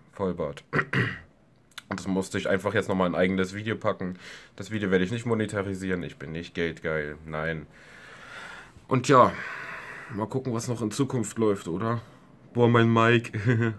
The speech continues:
<laughs> Hi, Mike. Naja, Dankeschön, ne? Alles klar.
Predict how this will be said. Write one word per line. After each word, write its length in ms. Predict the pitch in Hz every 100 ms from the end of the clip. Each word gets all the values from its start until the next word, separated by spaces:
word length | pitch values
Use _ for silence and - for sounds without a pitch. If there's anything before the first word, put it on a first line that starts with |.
| -
<laughs> 100 | -
Hi, 180 | 110
Mike. 340 | 107 101 101 - - - - - - - - _ - _ _ _ _ _ - - - - - - - -
Naja, 360 | 101 92 80 71 - - _ - _ - -
Dankeschön, 580 | 95 95 98 - 78 80
ne? 180 | 90 110 117 - - - _
Alles 300 | - 92 90
klar. 320 | - 92 87